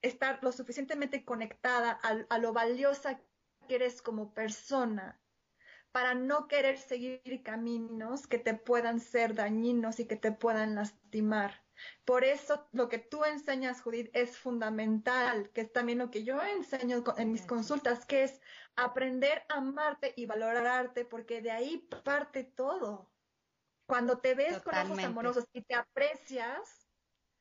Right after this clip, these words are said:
Speaker 1: de ahí vas a tomar las acciones que más te benefician. Vas a saber cuando estás haciendo algo que no te está haciendo de beneficio y vas a poder salirte de ahí. Pero necesitas tener este valor interno.
Speaker 2: Sí, fíjate, Moni, yo coincido totalmente contigo.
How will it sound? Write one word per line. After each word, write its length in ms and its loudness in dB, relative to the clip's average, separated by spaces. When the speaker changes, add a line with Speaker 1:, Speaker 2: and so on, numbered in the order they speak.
Speaker 1:
de 160 -2
ahí 220 2
vas 120 -6
a 120 -4
tomar 260 -2
las 200 -6
acciones 640 -4
que 80 -4
más 240 0
te 200 -2
benefician. 600 -2
Vas 160 0
a 80 0
saber 260 0
cuando 160 -2
estás 180 -4
haciendo 320 0
algo 240 2
que 120 -4
no 320 0
te 80 -6
está 180 -8
haciendo 240 -6
de 100 -2
beneficio 520 -4
y 80 2
vas 180 0
a 120 -4
poder 220 -2
salirte 520 -4
de 140 -6
ahí. 300 -4
Pero 240 4
necesitas 460 -2
tener 180 -4
este 240 -2
valor 340 2
interno. 720 -4
Speaker 2:
Sí, 220 -12
fíjate, 400 0
Moni, 240 0
yo 180 -4
coincido 400 -4
totalmente 580 -8
contigo. 500 -8